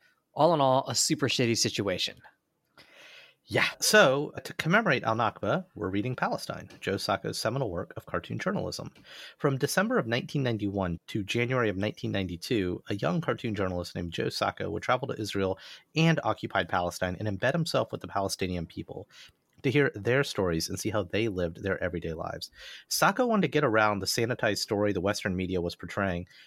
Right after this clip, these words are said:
Speaker 2: to emphasize the history and the plight of the Palestinian people as a group and as individuals. The book was actually published as a nine-issue run by Fantagraphics from nineteen ninety-three to nineteen ninety-five,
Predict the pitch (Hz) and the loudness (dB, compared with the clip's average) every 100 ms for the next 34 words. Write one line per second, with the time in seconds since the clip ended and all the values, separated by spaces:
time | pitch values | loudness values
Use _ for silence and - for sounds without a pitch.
0 | _ - 196 240 - 165 156 - 165 - | _ -2 -2 -2 -2 0 0 0 -2 0
1 | 143 131 113 95 - 98 95 92 101 98 | 0 0 0 -2 0 0 -2 -4 -2 -2
2 | - 95 87 82 92 - 90 - _ 110 | -4 -4 -4 -6 -8 -8 -10 -12 _ -2
3 | 107 101 135 147 - _ 110 98 90 92 | -2 -2 -2 -2 -8 _ -4 -2 -2 -4
4 | 82 82 - - - - _ - - - | -4 -6 -6 -10 -12 -16 _ -20 -20 -20
5 | - _ 131 123 220 175 156 151 123 101 | -20 _ 0 2 2 4 4 4 0 2
6 | 110 110 - - - 107 107 120 160 160 | 2 2 -4 -6 -4 -2 0 2 2 2
7 | - 107 104 90 90 - 101 104 101 95 | 0 2 2 2 0 0 -2 0 2 2
8 | 90 90 - - - 104 101 101 131 156 | 2 0 0 -4 0 0 0 0 -2 0
9 | 139 110 - 110 101 98 95 95 90 90 | 0 0 -2 -2 0 -2 -2 -4 -4 -4
10 | - 110 107 | 0 2 2